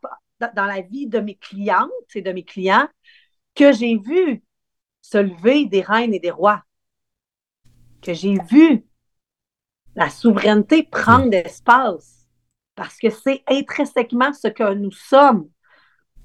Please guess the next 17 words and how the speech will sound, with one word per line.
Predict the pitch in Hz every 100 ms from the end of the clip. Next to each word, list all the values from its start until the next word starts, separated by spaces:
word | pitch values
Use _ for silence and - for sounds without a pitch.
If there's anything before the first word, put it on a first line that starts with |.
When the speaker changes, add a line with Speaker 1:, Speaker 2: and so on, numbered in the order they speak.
| 160 170
Speaker 1:
Dieu | 208 262 294 - -
incarné | 233 233 269 214 226 240 262 262 220 _ _
sur | _ - - -
terre, | 226 233 247 214 170
vivant | 220 202 254
une | 262 220
expérience | 214 _ - 208 208 240 262 233 _ _ _
à | 202
sa | 190 262
couleur, | 269 302 285 269 -
à |
sa | - 262
saveur, | - 254 254 262
à | 214
sa | 247
texture | 233 233 _ 285 262 _
unique, | 311 302 285 320 - _ _